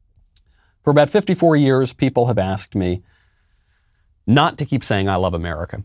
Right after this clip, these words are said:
Well, I do, and I'm not ashamed. Don't leave it. Love it. Happy Fourth of July." I really like that. This is still really powerful stuff.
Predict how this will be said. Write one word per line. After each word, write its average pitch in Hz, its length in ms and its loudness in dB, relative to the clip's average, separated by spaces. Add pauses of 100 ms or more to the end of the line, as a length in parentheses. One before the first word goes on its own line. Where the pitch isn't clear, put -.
Well, 170 200 6
I 170 180 4
do, 143 200 -2
and 135 80 -4
I'm 127 120 -2
not 117 120 0
ashamed. 98 400 -8 (1120)
Don't 131 260 2
leave 98 180 0
it. 90 160 -4 (180)
Love 92 280 0
it. - 120 -18 (1160)
Happy 113 260 -2
Fourth 98 260 -2
of 87 60 -2
July." - 360 -6 (1400)
I 113 380 0
really 101 260 0
like 85 260 -2
that. 58 200 -12 (1300)
This 117 180 -2
is 113 120 2
still 104 560 0
really 95 580 -2 (220)
powerful 90 420 -2
stuff. - 460 -10